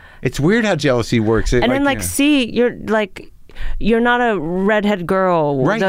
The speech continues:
Speaker 2: what the
Speaker 1: exactly.
Speaker 2: c-, character asks for. <laughs>
Speaker 1: But then people are like, "Yeah,
Speaker 2: What
Speaker 1: but they don't know what they want yet." It's like, "Yeah, but I know they don't want me. I can make that happen."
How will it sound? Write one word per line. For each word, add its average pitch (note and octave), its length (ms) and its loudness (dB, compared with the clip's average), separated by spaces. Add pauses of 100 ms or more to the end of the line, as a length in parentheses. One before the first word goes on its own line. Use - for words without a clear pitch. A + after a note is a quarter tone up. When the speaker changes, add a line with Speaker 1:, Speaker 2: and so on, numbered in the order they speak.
Speaker 2:
what G#3 120 2
the B3+ 60 -2
Speaker 1:
exactly. F3+ 320 0
Speaker 2:
c-, D#3 60 -6 (120)
character F3 760 0
asks D#3+ 320 -2
for. D#3+ 440 0
<laughs> - 60 -10
Speaker 1:
But A#2+ 120 -2
then B2+ 140 -2
people A2 240 0
are G2+ 80 0
like, G#2 200 -4
"Yeah, E3 100 0
Speaker 2:
What D#3 40 -2
Speaker 1:
but D#3 120 -2
they D#3+ 100 0
don't D#3+ 120 0
know D#3 80 0
what D3+ 120 -2
they D3 80 0
want C#3 240 -2
yet." G#2 200 -4 (320)
It's B2+ 140 -4
like, D3 160 0
"Yeah, E3 120 2
but D3+ 200 -2
I C3+ 140 0
know D3 180 2
they B2+ 140 0
don't A#2 180 0
want G#2+ 220 0
me. G2 260 0 (800)
I G#2+ 120 0
can A2+ 100 0
make G2+ 160 -2
that E2+ 160 -4
happen." - 320 -12